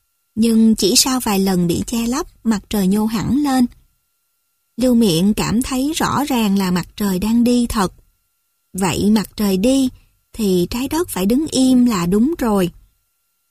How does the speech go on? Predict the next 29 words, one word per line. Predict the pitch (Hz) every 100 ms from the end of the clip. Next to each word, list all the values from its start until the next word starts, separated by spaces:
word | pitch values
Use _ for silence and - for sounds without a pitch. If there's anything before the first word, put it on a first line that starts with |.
| _ -
Lưu | 247 233
Miện | 214 - 190 196 -
nhìn | 208 185 185
mặt | 185 -
trời | 202 190
nhô | 190 226
hẳn | 233 165 247
lên | 269 240 233
rồi | 226 165
mới | 214
nhấc | 269 320 _
chân | 254 240 233
chạy | 196 -
về | 196 196
nhà. | 190 185 180 175 - _ _ _ _ _ _ _ _ _ _ -
Cậu | 190 151 202
đứng | 226 311
lâu, | 302 269 262 262
cuồng | - 214 196
chân, | 247 254 247 - _ _ _ -
nên | 226 233 226
chạy | 226 143 180
khá | - 254
nhanh. | 302 277 254 247 - _ _ _ _ _ _ _ _ -
Có | - - _ _ _ _
tiếng | 240 240 294
của | 285 190
ai | 226 233
đó, | 220 220 233